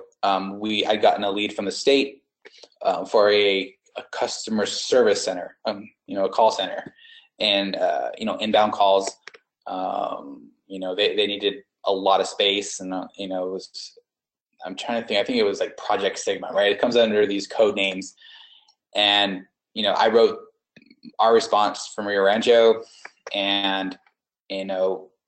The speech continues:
it turns out they came back for, uh, they came back with wanting more information. Then they came back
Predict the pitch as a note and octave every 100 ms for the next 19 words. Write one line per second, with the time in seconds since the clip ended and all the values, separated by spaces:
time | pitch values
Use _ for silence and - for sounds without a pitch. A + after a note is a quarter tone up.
0 | _ _ - - G#2+ G2+ G2 F#2+ G#2+ G2
1 | F2+ - - - - - - - - _
2 | - - G#2 G2+ G#2 G#2 F#2 - A2 G2
3 | G2+ G2 G2 F#2+ F#2 - F#2 G2 F#2+ G#2+
4 | G2 F#2 -